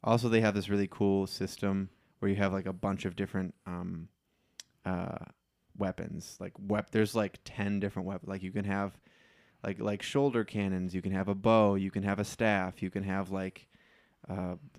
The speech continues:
like, like, handguns or whatever. Not handguns, but, like, and they're all, you know, it's really interesting, really neat.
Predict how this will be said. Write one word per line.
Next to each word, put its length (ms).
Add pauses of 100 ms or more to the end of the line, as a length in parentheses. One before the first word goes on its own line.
(140)
like, 480
like, 300
handguns 880
or 60
whatever. 220
Not 200
handguns, 580
but, 100
like, 180
and 100
they're 120
all, 340 (360)
you 60
know, 160 (400)
it's 140
really 160
interesting, 360 (300)
really 200
neat. 300